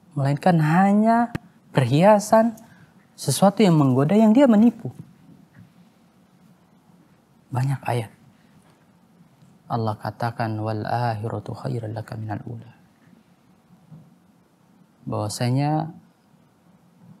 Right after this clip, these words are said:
dunia, apa, dunia itu atau akhirat itu jauh lebih baik daripada dunia. Bahkan orang yang hidup di dunia, yang kita katakan tadi sangat singkat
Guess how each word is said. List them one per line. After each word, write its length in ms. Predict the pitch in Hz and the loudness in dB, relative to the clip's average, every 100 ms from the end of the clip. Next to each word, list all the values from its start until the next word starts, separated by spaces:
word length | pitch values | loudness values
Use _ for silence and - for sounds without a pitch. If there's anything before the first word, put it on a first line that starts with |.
| - | -6
dunia, 640 | 139 127 123 143 135 107 - _ | -2 0 2 0 0 -4 -10 _
apa, 480 | - 143 123 - 175 _ | -16 -6 -6 -6 -12 _
dunia 400 | 135 123 127 151 | -2 0 0 -2
itu 320 | - - 214 - _ _ _ _ _ _ _ | -4 -6 -6 -6 _ _ _ _ _ _ _
atau 160 | - 85 | -4 2
akhirat 400 | 135 156 156 127 | 4 4 4 2
itu 160 | 175 | 0
jauh 240 | 143 202 165 | 4 4 2
lebih 160 | 123 | -2
baik 240 | 113 131 - | -4 -6 -6
daripada 480 | - - 127 175 - _ _ _ _ | -12 -8 -6 -8 -10 _ _ _ _
dunia. 400 | 113 104 104 101 - _ _ _ _ - | -10 -10 -12 -16 -20 _ _ _ _ -4
Bahkan 720 | 131 123 - - 202 196 175 175 - _ _ _ _ | -2 -2 0 2 4 4 0 -6 -16 _ _ _ _
orang 280 | 170 185 226 | -2 2 6
yang 120 | 170 143 | 6 4
hidup 240 | 131 208 | 2 0
di 160 | 151 131 | 0 0
dunia, 480 | 123 135 143 110 110 - _ _ _ - | 0 0 -2 -4 -8 -16 _ _ _ -12
yang 160 | 110 | -10
kita 240 | 113 120 117 | -6 -6 -4
katakan 400 | 113 117 117 117 | -4 -4 -4 -4
tadi 240 | 117 117 | -4 -6
sangat 400 | - 131 135 127 | -6 -4 -4 -4
singkat 560 | - - 175 147 - | -8 -2 0 0 -2